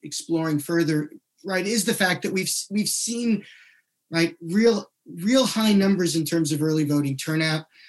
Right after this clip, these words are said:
um, even in spite of some of the threats, even in spite of some of the difficulties that have arisen from the pandemic. And you, you touched on a few of them with regards to being able to successfully register to vote,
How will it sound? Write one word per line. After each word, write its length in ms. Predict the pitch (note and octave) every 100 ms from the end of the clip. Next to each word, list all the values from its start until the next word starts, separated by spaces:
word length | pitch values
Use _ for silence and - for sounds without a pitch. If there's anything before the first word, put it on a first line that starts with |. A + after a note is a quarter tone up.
| _ E3
um, 280 | E3 E3 - -
even 260 | B3 C4
in 120 | A#3 G#3
spite 400 | - A3+ A3 G#3
of 180 | D3+ -
some 240 | - F3
of 80 | D#3+
the 60 | D3
threats, 580 | - E3 F#3+ - - - _ _ -
even 180 | G#3 A3+
in 80 |
spite 320 | G#3 - G#3+ G#3
of 160 | D#3 -
some 220 | - G3+
of 60 | F#3
the 60 |
difficulties 720 | E3+ A#3 A#3+ B3+ G3 F3 E3+ C#3+
that 100 | E3
have 120 | D3+
arisen 420 | D#3+ G3 G3 E3+
from 200 | - F#3
the 100 | F3
pandemic. 640 | - E3+ D#3 F#3 E3+ C#3 - _ - - -
And 240 | D3 D3 D3+
you, 140 | E3+
you 160 | F#3 E3
touched 300 | F#3+ F#3+ G3+
on 100 | E3+
a 60 |
few 180 | D#3 G#3
of 80 | G3
them 140 | F3
with 100 | E3
regards 360 | E3 E3 E3+ D#3+
to 100 | E3
being 180 | E3 E3
able 160 | D#3+
to 80 | D3+
successfully 500 | C#3+ - D#3+ - D3+
register 460 | D3 A3+ G#3 - G#3
to 80 | F#3+
vote, 340 | G3 F#3+ -